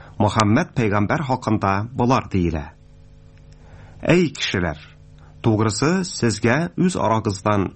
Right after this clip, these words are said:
шундый бер пәйгамбәр килде ки, ул сезгә мәшәккать вә кайгы төшсә, бик борчылыр. Ул тик сезнең иманга килүегезне генә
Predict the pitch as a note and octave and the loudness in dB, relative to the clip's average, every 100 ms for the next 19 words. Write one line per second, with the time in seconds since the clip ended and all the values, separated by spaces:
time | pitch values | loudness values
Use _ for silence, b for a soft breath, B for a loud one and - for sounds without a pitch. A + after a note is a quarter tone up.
0 | - - F3+ F3 B2 A2+ A2 - G#2+ G2 | -8 0 0 2 0 0 -2 0 -2 0
1 | G#2 G2+ F#2+ - G2 F2 D3+ - F#2 F2 | 0 0 -2 -2 0 0 -2 0 2 2
2 | G#2+ - B B B B C#3+ F#3 - - | -4 -14 B B B B 2 2 0 -4
3 | G2 - G#2+ F#2+ F#2+ G2 A2+ G#2 - D#3 | -2 0 0 0 -2 -2 -2 -4 0 -2
4 | - A2+ A2 G2 - G2+ F#2 E3 - - | 0 2 2 0 -2 -2 0 -2 -2 -6
5 | - G2 G2 - B B B B2+ D3+ - | -2 0 -2 -6 B B B 0 0 -2
6 | A#2 - G#2 E2 - - - - - - | -4 -2 -4 -4 -8 -18 -20 -20 -20 -20
7 | B B B B - A#2 A2+ - F3+ F3+ | B B B B -2 0 0 0 -2 -2
8 | - - A#2 G2 A#2+ C#3 C#3 B2 B2+ C3 | -10 -2 0 2 2 0 -2 2 2 4
9 | C3+ C#3+ D3 - G2+ F#2+ F#2 F#2 F#2 F#2 | 0 -2 -2 -2 0 0 0 -2 -2 0
10 | F#2 | 0